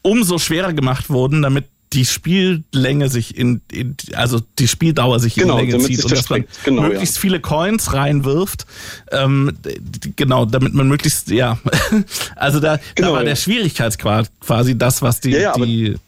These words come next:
Speaker 1: die Spieldauer ausgemacht hat.
Speaker 2: Da war der Sinn aber der Games auch ein ganz anderer. Wenn ich ein Story-Game zum Beispiel spiele, dann möchte ich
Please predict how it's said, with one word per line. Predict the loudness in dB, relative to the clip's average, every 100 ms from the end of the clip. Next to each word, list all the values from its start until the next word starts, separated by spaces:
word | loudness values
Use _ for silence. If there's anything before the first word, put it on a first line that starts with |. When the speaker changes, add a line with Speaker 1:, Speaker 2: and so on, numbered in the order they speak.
| -4
Speaker 1:
die | -2
Spieldauer | 0 0 0 0 0
ausgemacht | -2 -4 -4 -4
hat. | -4 -8 -14 _ -20 -20 _ _ -2
Speaker 2:
Da | 2
war | 2 2
der | 2 2
Sinn | 2 4 4 4
aber | 2 0
der | 0
Games | 0 0 0
auch | -2
ein | 0
ganz | -2 0
anderer. | 2 2 2 2
Wenn | 2
ich | 2 0
ein |
Story-Game | -2 0 2 2 -2 -2
zum | -2
Beispiel | -2 0 -2
spiele, | -2 2 2 2
dann | 2
möchte | 0 0 0
ich | 0 -4